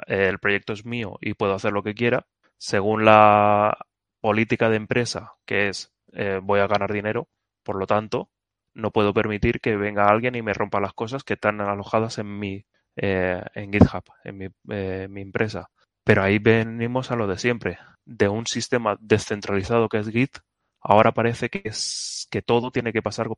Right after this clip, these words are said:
por GitHub. Y, y eso puede ser bastante doloroso. Ya pasó con lo de YouTube D L, que le-, los eliminaron de, de, del proyecto sin decir nada.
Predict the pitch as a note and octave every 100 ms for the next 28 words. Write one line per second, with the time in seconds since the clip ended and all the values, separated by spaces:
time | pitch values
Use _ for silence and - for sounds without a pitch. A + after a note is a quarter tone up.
0 | _ - G2 G2 - G#2+ F#2+ _ _ _
1 | - A2 F#2 F2 F2 E2+ F2 F2+ - F#2
2 | - G#2 G#2+ G2+ G#2 A2+ G#2+ A2+ - _
3 | D3+ A2 - A2 G#2+ G#2+ G2 F#2+ G2 F#2
4 | E2+ _ - A2+ G#2+ A2 A#2+ A2+ G#2+ G2+
5 | F#2+ F2+ F2+ F#2 F#2 G2+ - A2+ G#2+ A2
6 | A#2+ F3 - _ _ - A2 F#2+ F#2+ G2
7 | F2 F2+ F2+ F2+ G2+ F#2+ F#2+ G2 G2 G2+
8 | G2+ G2 G2 F#2+ F#2+ F#2 F#2 F#2+ _ -
9 | A2 F#2 F2 F2 F2 F2+ - - F#2 G2
10 | G2 A#2 - G3+ _ _ - - A#2 G2+
11 | A2+ G#2+ B2+